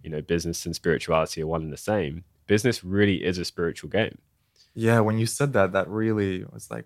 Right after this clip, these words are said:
Speaker 2: ooh, like, it, it kind of woke something up in me.
Speaker 1: Yeah.
Speaker 2: So, so explain that. Business is a spiritual game.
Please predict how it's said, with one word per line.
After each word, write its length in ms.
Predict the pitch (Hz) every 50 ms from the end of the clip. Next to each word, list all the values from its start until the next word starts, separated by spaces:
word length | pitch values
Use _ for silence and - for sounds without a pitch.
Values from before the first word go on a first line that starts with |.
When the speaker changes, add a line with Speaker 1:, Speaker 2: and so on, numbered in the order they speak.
| _ -
Speaker 2:
ooh, 260 | 139 151 127 90 - - _ _ _ _ _ _ _ _ _ -
like, 160 | 110 107 -
it, 180 | - - 107 90
it 220 | 78 85 104 101
kind 180 | - - 120 117
of 100 | 113 107
woke 260 | 110 101 101 98 -
something 320 | - - 101 92 - - 98
up 160 | 101 98 -
in 100 | 95 87
me. 200 | 87 - 113 123 - _ _ - -
Speaker 1:
Yeah. 160 | - - - - - - _ _ _ _ _ _ _ _ _ _
Speaker 2:
So, 240 | - - 113 107 107
so 180 | 101 - 113
explain 380 | 110 110 - - - 135 135 117
that. 260 | 95 - 92 95 -
Business 420 | - 107 110 113 131 123 120 - -
is 100 | 107 104
a 60 | 101
spiritual 580 | 101 - - - 110 104 101 - - - - 95
game. 340 | - - - - - 127